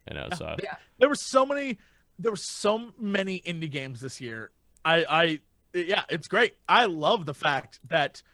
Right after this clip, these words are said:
Speaker 2: pax is, is very oriented to, uh, indie developers and being
Speaker 3: It's
Speaker 2: like,
Speaker 3: mostly indie games now.
Speaker 2: Yeah.
Speaker 3: pax is, yeah.
Speaker 1: Yeah, I mean, I'd say, like, uh, the, the indies take over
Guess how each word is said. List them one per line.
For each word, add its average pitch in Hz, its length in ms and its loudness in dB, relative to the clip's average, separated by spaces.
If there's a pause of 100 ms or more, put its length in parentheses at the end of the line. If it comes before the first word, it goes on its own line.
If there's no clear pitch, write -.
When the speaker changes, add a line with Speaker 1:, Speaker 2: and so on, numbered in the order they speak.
(360)
Speaker 2:
pax 160 380 0
is, 147 320 -6
is 139 240 -10
very 156 380 -2
oriented 143 680 -4
to, 127 560 -6 (440)
uh, 127 400 -4 (180)
indie 147 160 -8
developers 127 480 -4
and 120 80 -10
being 135 120 -2
Speaker 3:
It's 254 200 2
Speaker 2:
like, 220 80 0
Speaker 3:
mostly 233 680 0
indie 233 360 -2
games 156 420 -8
now. 147 280 -8 (400)
Speaker 2:
Yeah. 113 180 -10
Speaker 3:
pax - 280 -20
is, - 300 -14
yeah. 165 240 -2 (260)
Speaker 1:
Yeah, 185 240 10
I 175 40 8
mean, 170 100 8
I'd 156 180 8
say, 226 120 6
like, 135 280 8
uh, 127 200 6
the, 117 180 10
the 110 260 4
indies 107 440 2
take - 280 2
over 95 440 2